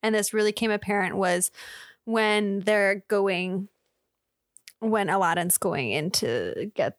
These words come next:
the, um, the lamp, the, for the genie, and the lion, the way that's animated versus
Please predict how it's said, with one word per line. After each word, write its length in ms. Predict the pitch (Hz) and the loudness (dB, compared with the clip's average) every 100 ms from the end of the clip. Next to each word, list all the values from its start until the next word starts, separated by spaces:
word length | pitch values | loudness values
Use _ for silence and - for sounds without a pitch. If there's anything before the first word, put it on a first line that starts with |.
| - | -8
the, 220 | - - | -4 0
um, 340 | 104 - 214 208 - | 0 -2 -4 -8 -2
the 80 | 196 | 0
lamp, 360 | 165 156 233 - - _ _ | 2 0 -2 -8 -20 _ _
the, 220 | - 156 160 | -4 -2 -2
for 120 | 220 | -2
the 100 | 214 | -4
genie, 400 | 190 151 185 208 | -4 -4 -2 -2
and 320 | 175 170 190 | -2 -2 -2
the 420 | 196 175 147 180 214 | -2 -2 -2 -2 -2
lion, 680 | 214 185 147 165 214 233 262 _ _ _ _ _ | 0 2 2 2 0 0 -4 _ _ _ _ _
the 200 | 226 214 | -2 0
way 120 | 190 | 2
that's 260 | 185 160 - | 2 0 2
animated 520 | 202 202 190 175 190 | 0 2 2 0 0
versus 640 | 190 165 - 196 185 185 | 0 0 0 0 0 -2